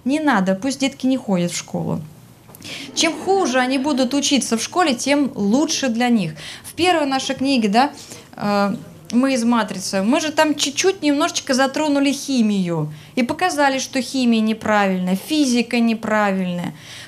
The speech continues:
Лучше обучайте их образному мышлению. Очень много книг сохранилось.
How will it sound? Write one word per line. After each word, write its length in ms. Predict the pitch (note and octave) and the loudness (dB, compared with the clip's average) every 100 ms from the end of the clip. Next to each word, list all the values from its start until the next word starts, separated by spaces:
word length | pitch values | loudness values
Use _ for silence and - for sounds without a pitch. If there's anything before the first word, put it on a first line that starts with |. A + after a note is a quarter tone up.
| - | 0
Лучше 600 | D4+ F4 D#4 G#3 D#3+ - - | 0 0 0 -2 -4 -12 -4
обучайте 540 | A#3 B3+ - E4+ E4 | 0 2 2 0 0
их 120 | C4 C4+ | -2 0
образному 540 | C#4 C4 B3 B3+ B3+ | 0 0 0 0 2
мышлению. 640 | B3+ B3 - C4 A3+ F#3 | 0 -2 0 2 2 0
Очень 220 | A3 - | -2 0
много 280 | D4 D4 C#4 | 0 2 0
книг 300 | C#4 C#4+ C4 | 0 0 0
сохранилось. 640 | - F#3+ G#3+ G#3+ G3 E3 | 0 -2 0 2 0 0